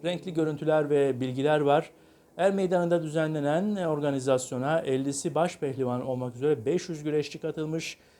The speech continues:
Güreşlerde finalde İsmail Koç ile Nedim Gürel baş pehlivanlık için karşılaşmış ve rakibini yenen İsmail Koç tarihi güreşlerde baş pehlivanlığını kazan-, baş pehlivanlığı bu sezon kazanan isim olmuş.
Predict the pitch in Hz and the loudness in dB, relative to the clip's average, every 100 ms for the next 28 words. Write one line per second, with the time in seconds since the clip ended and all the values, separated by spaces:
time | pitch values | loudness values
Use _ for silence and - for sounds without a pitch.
0 | _ - 135 147 - 156 160 170 156 151 | _ -2 4 4 4 0 2 -2 -2 -2
1 | 147 151 160 135 151 143 147 147 165 156 | 2 2 0 -4 -2 0 0 -2 -4 -2
2 | 120 147 160 135 147 139 123 151 151 139 | 0 2 2 -2 -2 -2 2 4 4 0
3 | - - 127 127 120 120 113 107 107 - | -4 -2 -2 -2 -4 -2 -4 -4 -8 -10
4 | 117 104 _ _ _ - 135 127 139 131 | -10 -10 _ _ _ -4 -2 0 0 0
5 | 143 160 - 139 139 139 135 127 127 135 | 0 -4 -4 0 2 4 4 2 0 -4
6 | 139 151 135 120 113 - 117 110 147 165 | -4 -2 0 -2 -4 -4 -4 0 0 -2
7 | - _ _ - 147 139 156 160 147 147 | -6 _ _ 0 4 6 4 2 0 0
8 | 156 143 156 131 170 262 - 131 131 123 | -2 0 0 2 0 0 -6 -4 -2 0
9 | 117 117 170 196 143 135 127 127 151 - | 0 -2 -4 -6 -4 -2 -2 -4 -6 -6
10 | 120 123 113 160 208 _ _ 147 131 113 | -8 -6 -6 -6 -8 _ _ -10 -6 -2
11 | 180 196 _ _ - 131 123 170 135 147 | -2 -4 _ _ -6 -2 -2 -2 -2 -2
12 | 117 104 104 | 0 -2 -4